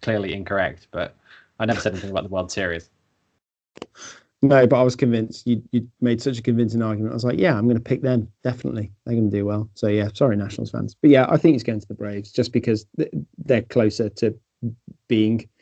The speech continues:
Speaker 2: at the top of the division and standing a chance. So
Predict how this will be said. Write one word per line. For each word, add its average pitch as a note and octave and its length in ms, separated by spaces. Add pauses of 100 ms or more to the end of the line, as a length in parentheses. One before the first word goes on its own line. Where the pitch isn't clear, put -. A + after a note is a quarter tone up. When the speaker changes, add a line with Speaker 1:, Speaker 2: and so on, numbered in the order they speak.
(520)
Speaker 2:
at C3 100
the C3 60
top B2 260
of C3+ 60
the B2+ 60
division B2 500
and A#2 240
standing A#2+ 340
a A#2+ 60
chance. B2 400
So G#2+ 240